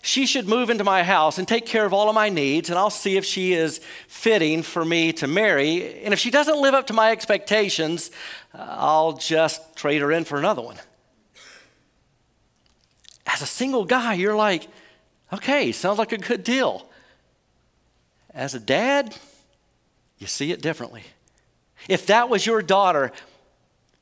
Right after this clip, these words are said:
is that how you would think? Dads? <laughs> No. If it's your daughter and a guy comes up to you and says,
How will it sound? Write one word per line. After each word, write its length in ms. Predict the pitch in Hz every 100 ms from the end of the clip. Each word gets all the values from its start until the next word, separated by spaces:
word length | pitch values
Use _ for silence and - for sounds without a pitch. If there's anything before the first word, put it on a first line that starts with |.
| _ - _
is 120 | - -
that 180 | 165
how 120 | 160 190
you 200 | 135 190
would 120 | 190
think? 340 | 202 220 - - _ _ _ _ _ _ _ _ _ _ _ _ _ _ _ _ _
Dads? 500 | 117 147 190 185 - -
<laughs> 80 | 135 - _ - - - _ -
No. 280 | 131 104 98 - _ _ _ _ _ _ _ _ _ _ _ _ _ _ _ _ _ _ -
If 160 | 139 165
it's 160 | 214 214
your 220 | 233 208
daughter 400 | 185 185 117 104 - _ _ _ _ -
and 140 | 185 160
a 40 |
guy 360 | 131 190 220 226
comes 340 | - 208 190
up 160 | 208 208
to 80 | 180
you 140 | 165
and 100 | 151
says, 440 | - 185 170 143